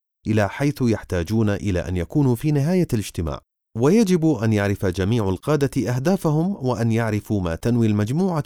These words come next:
إنشاؤه أو اتخاذ قرار بشأنه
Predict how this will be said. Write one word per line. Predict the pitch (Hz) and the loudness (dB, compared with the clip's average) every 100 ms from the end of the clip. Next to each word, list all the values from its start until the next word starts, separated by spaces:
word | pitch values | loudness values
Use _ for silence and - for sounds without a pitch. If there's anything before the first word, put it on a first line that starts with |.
| 151 | -2
إنشاؤه | 123 120 127 110 85 73 - _ _ _ - | -2 -2 -2 -2 -2 -8 -14 _ _ _ -4
أو | 101 | -4
اتخاذ | 80 90 - 127 123 | -4 -8 -4 -2 0
قرار | 110 - 139 202 170 160 180 _ - | 0 0 0 0 0 -2 -4 _ -8
بشأنه | 107 - 95 82 | -4 0 0 -2